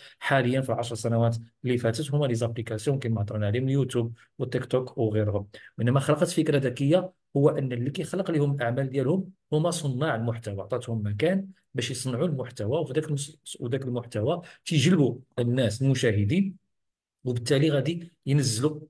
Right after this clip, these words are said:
في ذاك، آه، المساحه وفي ذاك المحتوى غادي ينزلوا الاشارات ديالهم. بيان سور نتوما كتعرفوا هذه المساله هذه وكنعيشوها حنا يوميا،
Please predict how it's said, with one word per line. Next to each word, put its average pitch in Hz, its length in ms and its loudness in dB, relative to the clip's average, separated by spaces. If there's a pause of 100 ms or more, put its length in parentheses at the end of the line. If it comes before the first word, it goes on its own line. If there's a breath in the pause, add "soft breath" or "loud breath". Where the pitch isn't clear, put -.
في - 200 -2
ذاك، 120 200 -2
آه، 113 360 2
المساحه 127 880 0
وفي 120 120 -6
ذاك 139 180 -2
المحتوى 123 400 0
غادي 120 140 0
ينزلوا 113 240 -2
الاشارات 110 500 -6
ديالهم. 101 320 -2 (320 loud breath)
بيان 131 100 4
سور 165 160 4
نتوما 160 220 4
كتعرفوا 120 320 0
هذه 107 60 0
المساله 104 520 -2
هذه 190 220 0 (280 loud breath)
وكنعيشوها 117 640 -2
حنا 104 160 -4
يوميا، 113 580 0